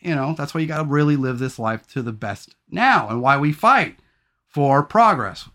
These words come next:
and best practices, and why we fight against regressive and tyrannical systems, and we fight against misinformation, you know? We, uh, chase misprinted lies, as Alice in Chains would say.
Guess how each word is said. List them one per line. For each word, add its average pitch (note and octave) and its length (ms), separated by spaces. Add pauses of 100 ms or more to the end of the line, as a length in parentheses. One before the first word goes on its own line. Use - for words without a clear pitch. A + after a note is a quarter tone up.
(120)
and A#2 180
best B2+ 220
practices, E3 500
and G#2+ 140
why C3+ 160
we E3 160
fight G3 360
against A#2 380
regressive B2 500
and C3+ 120
tyrannical A#2 500
systems, E3+ 540 (340)
and B2 100
we C#3 120
fight G3+ 280
against B2 320
misinformation, C3 840
you A#2 120
know? A#2+ 280 (380)
We, C#3 300
uh, C3+ 300
chase C3 340
misprinted C3+ 480
lies, D3+ 460
as G#2+ 240
Alice G#2+ 320
in G#2 60
Chains F#2+ 280
would - 160
say. G2 140